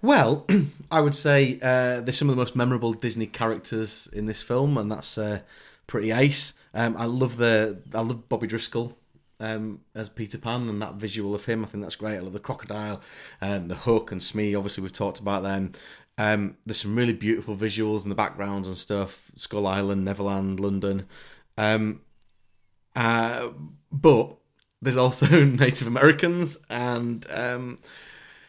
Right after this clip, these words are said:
it's really, really, really, really bad. <laughs> But I can't. It's difficult to criticise the people who've done the drawings for their ability to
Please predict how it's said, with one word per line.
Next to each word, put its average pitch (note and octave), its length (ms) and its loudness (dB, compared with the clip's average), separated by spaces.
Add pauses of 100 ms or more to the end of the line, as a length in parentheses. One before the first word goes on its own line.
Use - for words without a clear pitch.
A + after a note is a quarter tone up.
(880)
it's - 320 -6
really, A2 380 -8
really, G#2 380 -6
really, G2 540 -4
really F2 460 -8
bad. G2+ 380 -8 (500)
<laughs> C3 100 -12 (920)
But A2 280 -4
I A#2+ 80 -2
can't. C#3 280 -2 (380)
It's B2+ 120 -2
difficult G3 420 -2
to - 80 -6
criticise C#3+ 480 -4
the A2 80 -8
people C#3+ 300 -2
who've C#3 420 0
done C#3 180 2
the C3+ 60 2
drawings B2 400 -2
for - 140 -10
their A#2 120 0
ability A2+ 440 -4
to A2 320 -4